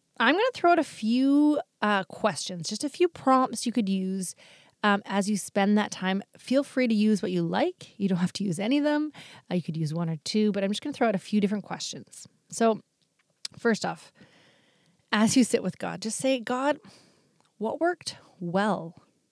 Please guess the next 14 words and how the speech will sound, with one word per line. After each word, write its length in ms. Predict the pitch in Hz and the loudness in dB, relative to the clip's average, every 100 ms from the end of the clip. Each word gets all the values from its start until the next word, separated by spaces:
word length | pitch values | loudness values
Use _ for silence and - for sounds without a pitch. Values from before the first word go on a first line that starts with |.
| _ _ _ _ - | _ _ _ _ -4
this 220 | 180 - | -4 -4
past 480 | - 170 165 - - | -12 -14 -12 -10 -8
year?" 400 | 170 151 120 - _ _ _ _ _ _ _ | -8 -10 -14 -18 _ _ _ _ _ _ _
And 80 | 196 | 2
you 60 | 190 | 2
could 140 | - - | 0 -2
alternately 520 | 196 - 202 202 185 | -2 2 0 0 -2
ask, 400 | 180 175 - - - - _ - | -2 -4 -4 -12 -20 -20 _ -20
"What, 100 | - _ - | -20 _ -8
what 280 | 202 - - | -8 -8 -10
didn't 360 | 202 277 370 | -6 -6 -8
work 280 | 196 170 - | -12 -14 -10
well? 400 | 185 160 - 156 - _ - - _ - | -8 -8 -10 -12 -14 _ -20 -20 _ -4
Um, 680 | 180 170 160 151 151 151 | -2 -2 -2 -4 -4 -6